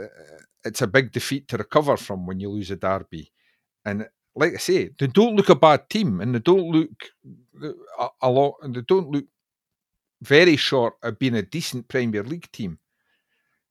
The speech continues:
But if you make, if you make a mistake or two a game at one end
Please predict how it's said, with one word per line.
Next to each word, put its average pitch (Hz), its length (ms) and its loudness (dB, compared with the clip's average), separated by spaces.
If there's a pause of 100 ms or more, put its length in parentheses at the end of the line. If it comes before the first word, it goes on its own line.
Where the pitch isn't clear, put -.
But 123 80 -2
if 123 140 -4
you 139 60 2
make, 190 280 4
if 131 180 -6
you 151 60 2
make 220 220 -2
a 165 60 0
mistake 180 480 -2
or 160 60 0
two 127 240 -4
a 107 60 -2
game 120 260 -2
at 90 80 -6
one 147 200 -4
end 101 320 -4